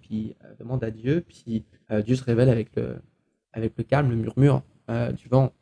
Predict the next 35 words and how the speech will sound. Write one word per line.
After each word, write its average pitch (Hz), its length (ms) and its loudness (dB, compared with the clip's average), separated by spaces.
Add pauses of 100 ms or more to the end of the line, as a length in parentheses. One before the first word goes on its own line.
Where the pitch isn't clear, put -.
(200)
Euh, 113 180 4 (440)
c'est - 160 -14
un 110 40 -14
peu - 100 -16
ça - 120 -4
que - 80 -8
mon 127 60 6
ami 123 160 8
a 120 60 8
vécu, 110 400 0
avec 113 220 -6
son - 140 -8
temps 120 120 -10
dans 120 80 6
la 113 120 4
parole, 117 520 -6
seul. 131 380 -2 (600)
Et 117 320 6 (720)
moi, 117 340 2
dans 139 80 4
mon 120 60 2
expérience 120 380 -6
aussi, 147 200 -10
je 185 100 -12
l'ai 123 80 -2
vécu, 117 520 -2
bon, 117 200 -2 (360)
comme 110 120 -6
j'ai 113 120 -4
dit, 123 60 -2
j'aime 120 140 2
pas 113 100 2
être 110 80 -2
seul, 147 360 2
donc - 120 -20